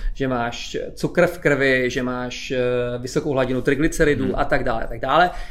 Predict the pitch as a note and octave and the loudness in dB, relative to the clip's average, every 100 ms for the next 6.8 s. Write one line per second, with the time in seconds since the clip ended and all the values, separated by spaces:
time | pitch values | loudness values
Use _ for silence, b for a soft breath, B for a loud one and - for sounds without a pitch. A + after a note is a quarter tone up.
0 | B C3 D3+ F#3+ F3+ D#3 D3+ C#3+ C3 C3 | B -2 0 2 2 2 2 2 2 0
1 | D3 B2 B2 G#3 - C3+ D3 D3+ D3 D3+ | 0 0 0 -2 0 4 6 8 8 8
2 | - B B - C3+ D#3 F3 D3+ C3+ C#3+ | 2 B B 0 2 4 4 4 2 0
3 | D3 C#3+ - - C3+ B2+ B2+ C3 C3 B2+ | 0 -2 -4 -2 2 2 2 0 0 0
4 | B2 B2 - B - B2+ A#2+ C3 C3+ C3 | 0 0 -2 B -6 0 2 4 2 0
5 | - B2+ A#2+ A#2 B2+ B2 A#2 A2+ G2 F#2 | 0 4 4 2 2 2 2 0 -4 -8
6 | G2 - G#2+ A2 A#2+ G#2+ G2+ - | -8 -8 -8 -6 -4 -4 -6 -8